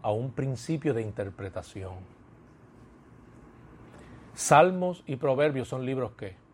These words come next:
Son libros poéticos. Pues hay un principio que rige cómo se interpreta un libro poético.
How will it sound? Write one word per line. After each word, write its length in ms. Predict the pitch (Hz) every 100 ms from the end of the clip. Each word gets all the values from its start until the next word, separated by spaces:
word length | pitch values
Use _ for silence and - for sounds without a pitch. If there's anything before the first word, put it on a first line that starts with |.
| - - -
Son 200 | 131 135
libros 260 | 143 156 - -
poéticos. 600 | 120 151 - 110 - 101 - - - - - - - - - - - - - - -
Pues 140 | 160 139
hay 160 | 170
un 140 | 208 208
principio 720 | 208 180 151 - 208 185 190
que 100 | 160
rige 380 | 135 196 165 160
cómo 260 | 170 196 185
se 100 | 170
interpreta 520 | 147 156 127 185 185
un 80 | 160
libro 240 | 165 185
poético. 420 | 196 214 247 -